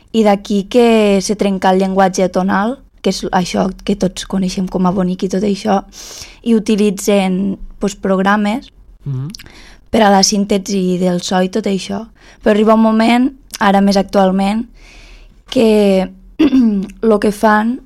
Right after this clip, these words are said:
Speaker 1: és utilitzen los ordinadors, vale? I amb sons pregravats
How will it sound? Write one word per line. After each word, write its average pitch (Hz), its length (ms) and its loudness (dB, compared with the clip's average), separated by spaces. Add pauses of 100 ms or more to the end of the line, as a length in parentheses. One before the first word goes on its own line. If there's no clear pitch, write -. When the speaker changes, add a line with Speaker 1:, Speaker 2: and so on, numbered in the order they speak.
(120)
Speaker 1:
és 214 260 2
utilitzen 202 600 0
los 202 140 2
ordinadors, 202 800 2 (680)
vale? 202 460 2 (120)
I 214 120 4
amb 202 260 2
sons 208 320 0
pregravats 196 840 2